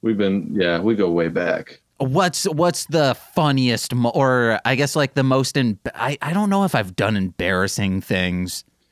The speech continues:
Speaker 1: Well, what's embarrassing to me and you is completely different. Like, I remember I really wanted Street Fighter Four, but I was completely fr-, flat broke.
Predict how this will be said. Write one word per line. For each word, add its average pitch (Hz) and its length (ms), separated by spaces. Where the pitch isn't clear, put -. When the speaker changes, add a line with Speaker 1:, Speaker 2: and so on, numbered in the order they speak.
Speaker 1:
Well, 123 140
what's 139 220
embarrassing 131 520
to 113 80
me 117 180
and 104 100
you 104 140
is 98 140
completely 98 420
different. 90 420
Like, 90 320
I 110 60
remember 120 640
I 107 60
really 147 280
wanted 143 300
Street 135 240
Fighter 120 260
Four, 107 280
but 98 120
I 98 80
was 95 140
completely 95 460
fr-, 101 340
flat 104 400
broke. 95 440